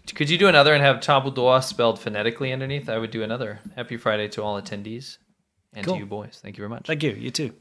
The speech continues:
Speaker 1: We'll think about it. Black Halo six, Matt is anal. Ha ha, lol for Chabu Doa. He spelled Chabu De-, Doe way.
Speaker 2: <laughs>
Speaker 1: Stop it!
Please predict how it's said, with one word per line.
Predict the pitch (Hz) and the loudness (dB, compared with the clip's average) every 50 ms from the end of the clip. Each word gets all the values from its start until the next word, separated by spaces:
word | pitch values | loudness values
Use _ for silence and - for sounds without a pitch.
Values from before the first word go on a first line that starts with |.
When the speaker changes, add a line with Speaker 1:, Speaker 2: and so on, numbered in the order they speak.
| _ - | _ -8
Speaker 1:
We'll | 123 127 | -6 -4
think | 123 135 131 - | -2 -2 -4 -2
about | 120 104 92 - | -4 -4 -4 -4
it. | - - _ _ _ _ _ | -8 -12 _ _ _ _ _
Black | - 135 135 135 | 2 2 4 6
Halo | 165 151 139 135 123 | 6 6 6 6 4
six, | - - 147 127 - - - - - - _ _ _ | 4 2 0 -2 -4 -8 -10 -10 -12 -16 _ _ _
Matt | 127 127 127 135 139 135 - - | -8 -2 0 0 0 0 -2 -4
is | 123 120 113 107 107 - - | -4 -4 -4 -4 -6 -8 -8
anal. | 113 117 117 120 113 98 95 98 | -4 -4 -4 -2 -4 -4 -6 -6
Ha | 98 - 123 117 113 | -4 -2 0 0 2
ha, | 113 113 110 110 107 110 110 | 2 2 2 2 0 -2 -2
lol | 110 107 101 104 107 110 110 | -2 -2 0 2 2 0 0
for | - - 101 | -2 -6 -10
Chabu | - - 110 101 101 104 | -4 -4 -4 -4 -4 -6
Doa. | 98 107 110 104 107 107 104 98 98 98 101 107 117 - | -10 -8 -6 -4 -2 -2 0 0 0 -2 -2 -4 -6 -6
He | 127 127 139 135 | -4 -2 0 -2
spelled | 131 - - - 131 117 113 - | -2 -2 0 2 2 2 2 0
Chabu | - - - 110 107 110 113 113 120 117 113 107 101 - | -4 -2 0 2 2 2 0 0 -4 -6 -6 -8 -4 0
De-, | 113 104 110 110 - - - | 2 2 2 2 0 -6 -4
Doe | - 117 110 113 117 110 107 104 104 107 104 107 110 | -2 0 0 2 2 2 2 2 2 2 0 0 -2
way. | 107 107 107 104 110 104 101 - | -2 0 0 0 0 0 -2 0
Speaker 2:
<laughs> | 98 107 - - - - - - - - - - | 0 2 2 2 2 0 -2 -4 -8 -10 -14 -14
Speaker 1:
Stop | - - - - 220 190 165 160 | -10 -10 2 6 6 8 8 8
it! | 151 135 - - - | 6 2 0 -4 -12